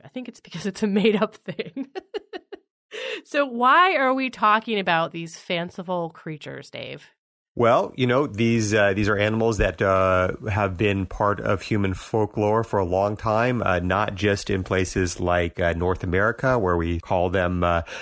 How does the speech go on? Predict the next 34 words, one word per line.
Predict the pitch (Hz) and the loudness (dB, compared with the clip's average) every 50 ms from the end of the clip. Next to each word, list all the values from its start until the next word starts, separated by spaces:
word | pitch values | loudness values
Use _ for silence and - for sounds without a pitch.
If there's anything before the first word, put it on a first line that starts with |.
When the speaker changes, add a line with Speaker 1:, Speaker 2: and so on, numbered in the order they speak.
| - - _ - | -16 -20 _ -6
Speaker 2:
Bigfoot | 120 113 104 - - 117 104 | -4 -4 -4 -2 -2 0 0
or | 101 | 0
S-, | 98 - - | 0 -2 -6
Sasquatch, | - - - 131 120 120 123 - - 143 135 139 - - | -6 -2 0 2 2 2 0 0 0 0 2 0 0 0
but | - 110 98 | 0 0 0
in | 98 92 | 0 0
places | - - 95 95 - 107 95 85 87 | 0 0 0 0 0 -2 -4 -2 -2
like, | 92 90 87 87 87 - - | 0 0 0 0 -2 -2 -2
uh, | 92 85 85 85 85 - - - - _ - | -2 0 0 0 -2 -4 -10 -18 -20 _ -4
Tibet | - 92 90 87 101 101 104 104 | -2 -2 0 0 0 0 0 0
and | 101 95 | -2 -2
the | 92 | -2
Himalayas, | 95 90 90 92 101 107 113 113 113 113 107 107 | 0 0 0 2 2 2 4 4 2 2 0 -2
where | 110 110 110 107 104 | -4 -2 0 2 2
you | 101 98 95 | 2 2 2
might, | 98 101 98 95 95 - - | 2 2 0 0 -2 -2 0
uh, | 104 98 92 92 87 - - - - - - - - _ | 0 2 2 0 -2 -4 -8 -14 -16 -16 -18 -20 -18 _
uh, | - 101 98 95 95 | -4 -2 0 0 0
more | 92 98 101 101 | 0 0 0 0
likely | 98 101 101 98 - 104 98 | 0 0 -2 0 -2 -2 -2
find | 92 - 107 98 98 98 | 0 0 0 0 0 -2
them | 95 92 | -2 -2
referred | 92 95 90 - 107 101 98 92 | -2 -4 -2 -2 -2 -2 -2 -2
to | - 101 92 - | -2 -4 -2 -2
as | 92 90 90 90 85 90 | -2 -2 -2 -2 -2 -4
Yeti | 95 85 92 95 95 95 104 107 107 - | -4 -2 0 0 2 2 0 0 0 -2
or | - 95 92 90 92 - | -2 -2 0 0 0 -2
abominable | 92 85 78 95 90 92 95 95 98 98 92 87 90 90 | -2 -4 -2 0 0 0 0 0 -2 -2 -2 -2 -2 -2
snowman. | - - - - 98 95 104 104 113 117 123 131 131 104 | -2 -4 -4 -2 -2 0 0 0 0 0 0 0 0 0
And | 92 90 | 0 0
just | 110 127 120 - | 0 -2 0 0
for | 117 104 | -2 0
anybody | 101 113 117 98 107 101 101 98 | 0 0 0 0 0 0 0 0
who | 90 101 92 87 87 | 0 0 0 -2 -2